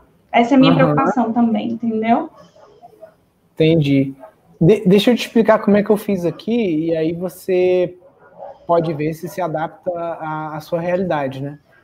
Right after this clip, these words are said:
Speaker 2: Quando eu fui pro sítio, em dois mil e nove, a primeira coisa, na verdade, que a gente construiu foi um tanque pra tratar bambu,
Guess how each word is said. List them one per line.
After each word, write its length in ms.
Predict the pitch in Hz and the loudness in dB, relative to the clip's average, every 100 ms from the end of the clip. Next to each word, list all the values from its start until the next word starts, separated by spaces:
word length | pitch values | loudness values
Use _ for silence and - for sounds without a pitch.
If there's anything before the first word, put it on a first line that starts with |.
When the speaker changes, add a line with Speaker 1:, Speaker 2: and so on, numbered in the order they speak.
| _ _ _ _ _ _ | _ _ _ _ _ _
Speaker 2:
Quando 240 | 220 269 | 4 4
eu 80 | 294 | 4
fui 160 | - | 0
pro 160 | 220 196 | -2 -2
sítio, 520 | - - 226 220 - | -6 -4 -2 -4 -6
em 40 | 170 | -4
dois 180 | 160 | -4
mil 120 | 156 175 | -2 -4
e 60 | |
nove, 580 | 165 160 220 208 147 151 | -4 -4 -4 -4 -6 -6
a 60 | 170 | -8
primeira 380 | 160 190 196 240 | -4 -2 0 0
coisa, 280 | 233 220 214 | 2 2 2
na 80 | |
verdade, 360 | 202 185 175 170 | 0 0 -2 -2
que 80 | 180 | -6
a 20 | |
gente 220 | 170 175 | -6 -8
construiu 500 | - 170 - 180 190 | -10 -10 -6 -4 -4
foi 160 | 196 214 | 0 0
um 80 | 220 | 0
tanque 380 | 220 190 208 208 | 0 0 0 -2
pra 140 | 220 | -4
tratar 300 | 214 202 202 | 0 0 0
bambu, 520 | 196 220 226 165 135 | 0 2 2 2 -2